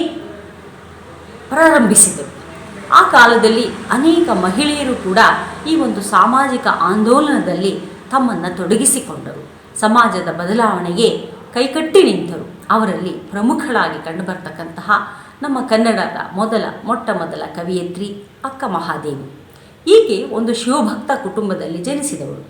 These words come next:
ಚಿಕ್ಕಂದಿನಂದಿ-, ಚಿಕ್ಕಂದಿನಂದಿನಿಂದಲೇ "ಶಿವನೇ ನನ್ನ ಪತಿ, ಅವನನ್ನೇ ನಾನು ವರಿಸಬೇಕು" ಎನ್ನುವ ಮಹಾಭಕ್ತ ಇವಳು. ಇವಳನ್ನ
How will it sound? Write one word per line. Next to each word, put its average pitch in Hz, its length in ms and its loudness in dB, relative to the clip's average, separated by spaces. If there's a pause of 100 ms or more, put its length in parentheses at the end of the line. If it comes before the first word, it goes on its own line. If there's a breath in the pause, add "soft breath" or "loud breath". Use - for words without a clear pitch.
(280 loud breath)
ಚಿಕ್ಕಂದಿನಂದಿ-, 359 1400 2
ಚಿಕ್ಕಂದಿನಂದಿನಿಂದಲೇ 311 1700 0 (260 loud breath)
"ಶಿವನೇ 320 480 2
ನನ್ನ 240 240 2
ಪತಿ, 175 580 -6 (200 loud breath)
ಅವನನ್ನೇ 294 480 2
ನಾನು 202 360 2
ವರಿಸಬೇಕು" 190 880 -4
ಎನ್ನುವ 196 300 0 (460 loud breath)
ಮಹಾಭಕ್ತ 175 760 0
ಇವಳು. - 500 -2 (500 loud breath)
ಇವಳನ್ನ 349 420 8